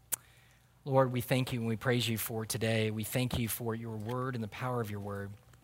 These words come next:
And Jesus, I pray right now that, God, that we will respond to it. God, if there be some here who thought really what this is about is that this is just about patching Jesus on to my works, God, that's not the message of Jesus Christ.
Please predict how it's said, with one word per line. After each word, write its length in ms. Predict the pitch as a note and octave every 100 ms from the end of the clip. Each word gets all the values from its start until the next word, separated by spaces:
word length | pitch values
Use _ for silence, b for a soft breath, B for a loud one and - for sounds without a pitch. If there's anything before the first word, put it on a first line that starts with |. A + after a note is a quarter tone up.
| - - - - - - B B B C#3+
And 100 | B2
Jesus, 300 | C#3 C#3 A2+
I 60 |
pray 220 | G#2 D3
right 220 | C3+ B2+ B2
now 300 | A#2+ A2+ A2
that, 140 | A#2
God, 320 | A#2+ A2+ A2
that 120 | A2+
we 140 | A#2+ B2
will 180 | A#2 A2
respond 800 | G#2+ - - A#2+ B2 A2 G2 G2+
to 220 | - C#3 G#2+
it. 320 | G2 - - - b b b b b b b _ _ -
God, 180 | C#3+ D3
if 80 |
there 120 | D#3 C3+
be 140 | D#3
some 240 | D3 C3+
here 460 | A#2 C#3 C#3+ C3 B2
who 240 | C3 C3
thought 360 | B2 C#3 B2 B2
really 280 | C3 C#3 C3
what 160 | B2+
this 180 | C3+ B2
is 100 | A#2+
about 460 | A2 B2+ D3 A#2+ A2+
is 220 | A2 - B B B B
that 160 | C3+ B2+
this 160 | D#3
is 160 | F#3+ -
just 200 | D3+ C#3+
about 280 | C3 A#2+ -
patching 420 | D3 D3+ D#3 B2+
Jesus 400 | B2 C#3 B2 A2
on 320 | C3+ B2+ A#2 A2+
to 160 | C3+
my 180 | A2+ B2
works, 640 | A#2 A#2 G#2+ G#2 - - - B B B B
God, 220 | C3+ A2+
that's 260 | C3 C#3+ -
not 300 | A#2+ A#2 B2+
the 60 | B2
message 360 | B2 A#2 G2+
of 80 | G2+
Jesus 340 | A2 G2 F#2
Christ. 540 | - G2 A2+ - -